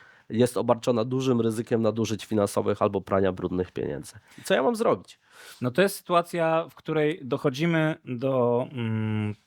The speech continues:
Speaker 2: takiego pytania, które zaraz ci zadam, em, bo patrzymy na to, jak obywatel, który, przedsiębiorca jest też obywatelem, zderza się z aparatem państwa, czyli mamy do czynienia z sytuacją, w której państwo przychodzi i mówi:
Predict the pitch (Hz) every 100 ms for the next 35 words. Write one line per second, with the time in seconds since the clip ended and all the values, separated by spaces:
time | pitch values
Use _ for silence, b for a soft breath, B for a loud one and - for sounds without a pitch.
0 | _ - - 120 113 127 190 156 123 120
1 | 110 113 113 - 107 101 98 101 110 -
2 | - 101 101 101 127 - 123 113 - 107
3 | 127 120 117 123 123 120 B B - 127
4 | 139 - - _ 113 113 123 202 127 110
5 | 117 120 _ 110 107 104 - _ _ -
6 | 107 107 104 98 104 - 104 101 98 101
7 | 98 131 165 b b b 110 107 135 147
8 | 139 123 120 127 127 123 127 107 - -
9 | 92 - 104 107 B B _ 113 131 127
10 | 120 123 127 120 - 123 131 - 107 -
11 | 113 127 120 - 104 117 110 110 107